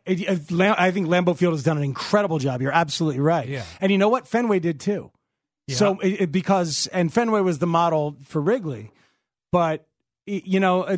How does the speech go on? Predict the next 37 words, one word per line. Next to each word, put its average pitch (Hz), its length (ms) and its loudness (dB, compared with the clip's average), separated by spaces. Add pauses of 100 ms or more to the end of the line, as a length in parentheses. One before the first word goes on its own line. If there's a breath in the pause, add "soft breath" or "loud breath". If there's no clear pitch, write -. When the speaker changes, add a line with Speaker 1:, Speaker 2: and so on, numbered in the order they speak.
(100)
Speaker 1:
uh, 208 280 -2
Fenway 294 480 0
is 180 180 -2
not 190 200 0
as 147 140 -4
comfortable. - 840 -4 (640)
Like, 170 280 -2
I, 202 200 0
or 240 120 4
maybe 349 220 0
it's 285 120 0
just 233 240 0
that 180 180 -2
people 196 280 -2
in 165 80 0
Boston 196 460 -2
are 151 120 0
thinner 240 540 -2
than 170 220 0
people 196 340 0
in 190 100 2
Chicago. 196 560 -2
Those 208 220 -2
seats 208 480 -2
at 123 160 -8
Fenway 202 520 0
are 127 200 -8
just 156 720 -6 (140)
brutal. 107 680 -2 (580)
Crazy 202 600 0
Speaker 2:
I 156 120 2
Speaker 1:
narrow. 156 300 4
Speaker 2:
haven't 156 180 -2
watched 143 320 -4
a 139 60 -6
game 127 540 -4
there 90 420 -14